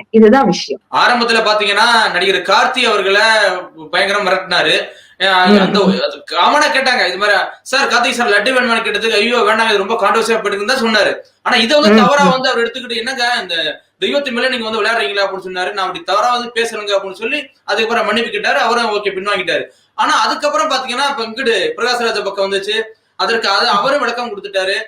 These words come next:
Speaker 2: "நான் ஷூட்டிங்ல இருக்கேங்க, நான் நேரடியா வந்து விளக்கம் தர்றேன், உங்களுக்கு புரியல" அப்படின்ட்டாரு. ஆனா அதை தாண்டி இப்ப இன்னைக்கு த-, உதயநிதி பக்கம் வந்திருக்கு. இது எப்படி மேடம்? அஹ், அவர் செஞ்ச த-,
Speaker 1: இல்ல,
Speaker 2: தவறு
Speaker 1: இன்னொரு
Speaker 2: வந்து,
Speaker 1: சார். ம்.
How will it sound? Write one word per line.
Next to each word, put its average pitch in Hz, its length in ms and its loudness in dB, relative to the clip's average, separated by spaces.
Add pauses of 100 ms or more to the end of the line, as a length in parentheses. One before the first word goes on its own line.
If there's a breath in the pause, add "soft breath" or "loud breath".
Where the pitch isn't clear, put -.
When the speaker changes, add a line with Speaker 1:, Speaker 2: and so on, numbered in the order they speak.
(400)
Speaker 2:
"நான் 180 100 -6
ஷூட்டிங்ல 233 320 -2
இருக்கேங்க, 208 340 -4 (420 soft breath)
நான் 180 200 -4
நேரடியா 240 240 0
வந்து 226 180 0
விளக்கம் 214 240 -4
தர்றேன், 196 240 0
உங்களுக்கு 180 280 -8
புரியல" 247 260 0
அப்படின்ட்டாரு. 196 480 -4 (160)
ஆனா 247 220 -4
அதை 196 200 -4
தாண்டி 294 300 -2
இப்ப 285 160 -8
இன்னைக்கு 220 200 -10
த-, 190 200 -2
உதயநிதி 247 360 -4
பக்கம் 190 240 -6
வந்திருக்கு. 180 360 -4 (340 soft breath)
இது 233 160 -4
எப்படி 285 200 0
மேடம்? 220 300 0 (300)
அஹ், 190 180 -2
அவர் 208 200 0
செஞ்ச 247 260 -4
த-, 254 200 -4
Speaker 1:
இல்ல, 214 200 6
Speaker 2:
தவறு 320 320 4
Speaker 1:
இன்னொரு - 40 8
Speaker 2:
வந்து, 311 260 4
Speaker 1:
சார். 285 200 4 (260)
ம். 190 200 2